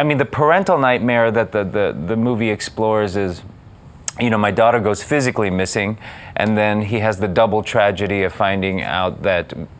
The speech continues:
once he goes into her computer to look for clues, that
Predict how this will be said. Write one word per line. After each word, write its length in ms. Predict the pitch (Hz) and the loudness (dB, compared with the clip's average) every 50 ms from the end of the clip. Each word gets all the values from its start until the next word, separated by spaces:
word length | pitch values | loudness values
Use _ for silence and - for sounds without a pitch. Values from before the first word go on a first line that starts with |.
| - - - - - - | -20 -20 -20 -20 -12 -4
once 240 | - 110 160 170 - | 0 0 2 2 0
he 100 | - 135 110 | 0 0 2
goes 220 | 120 117 113 101 | 2 2 2 2
into 240 | 120 117 107 - 113 | 0 -2 -2 -2 -2
her 120 | 104 104 101 | -4 -4 -4
computer 500 | - 110 98 - - 135 127 120 - - | -4 -6 -6 -4 -2 -2 0 0 -2 -4
to 140 | - 107 | -4 -4
look 200 | 92 92 101 - | -4 -4 -4 -4
for 140 | - - 92 82 | -6 -8 -8 -8
clues, 460 | - - 117 104 98 92 87 80 76 | -6 -4 -4 -2 -2 -2 -4 -4 -4
that 200 | 98 90 85 80 | -2 -2 -2 -4